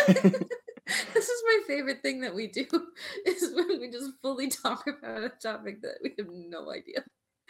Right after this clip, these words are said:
Speaker 2: Um, it was great. But you, uh, to throw back to, I think it was the last episode that we posted, um,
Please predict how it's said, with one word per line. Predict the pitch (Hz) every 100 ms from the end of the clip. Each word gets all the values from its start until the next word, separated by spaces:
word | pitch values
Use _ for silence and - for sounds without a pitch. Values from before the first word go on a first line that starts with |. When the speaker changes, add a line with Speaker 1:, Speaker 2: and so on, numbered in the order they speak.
| - - - - - - _
Speaker 2:
Um, | - 233 214 226 214 226 _ 254
it | 277
was | 277
great. | - - - - -
But | 220 -
you, | 226 285 349
uh, | - - 220 -
to | - 240 208 - _
throw | - 254
back | 269 208 - _ - -
to, | 202 202 170 - _ _ _ _ _ _ _ _
I | 254
think | 370
it | 330
was | 311 262
the | 175
last | 147 -
episode | - - 110
that | 98
we | 95
posted, | 202 - - - - -
um, | - 90 87